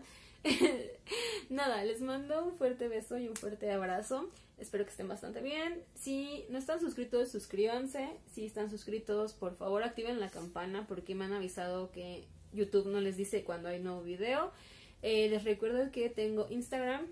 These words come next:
en donde estoy un poquito más, eh, constante. Eh, voy a empezar a subir contenido a TikTok a ver cómo me va.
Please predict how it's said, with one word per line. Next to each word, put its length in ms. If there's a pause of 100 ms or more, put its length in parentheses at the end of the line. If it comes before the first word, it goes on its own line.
(140)
en 120
donde 200
estoy 260
un 100
poquito 380
más, 380 (200)
eh, 280
constante. 800 (600)
Eh, 580 (140)
voy 260
a 480
empezar 460
a 40
subir 280
contenido 420
a 80
TikTok 520
a 80
ver 160
cómo 180
me 180
va. 220